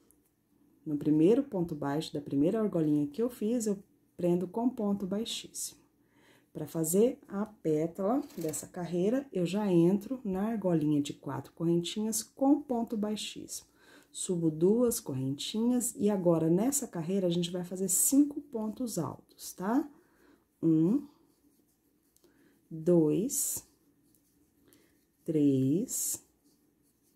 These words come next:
quatro e cinco. Cinco pontos baixos, duas correntinhas, volto no mesma argolinha e prendo com ponto baixíssimo.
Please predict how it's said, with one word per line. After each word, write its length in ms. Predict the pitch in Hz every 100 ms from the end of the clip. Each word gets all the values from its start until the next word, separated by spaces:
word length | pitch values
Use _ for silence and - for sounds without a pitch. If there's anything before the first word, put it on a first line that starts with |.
| _ _ _ _ _ _ _ _ -
quatro 800 | 143 135 131 135 180 208 262 - _ _ _ _ _ _ _ _ _ _ _ _ -
e 100 | 196
cinco. 640 | - - 180 131 - - _ -
Cinco 540 | - - 208 180 175
pontos 480 | - 135 127 123 123
baixos, 840 | 131 139 180 240 - 262 - - _ -
duas 520 | 175 262 277 240 208
correntinhas, 800 | - 143 139 143 - 196 220 208
volto 600 | 160 160 160 160 175 220
no 160 | 220 190
mesma 680 | 175 165 208 269 294 302 262
argolinha 600 | 226 202 165 175 196 202
e 140 | 214
prendo 380 | 202 180 180 180
com 200 | 175 175
ponto 300 | 175 175 175
baixíssimo. 680 | 170 196 - - - - -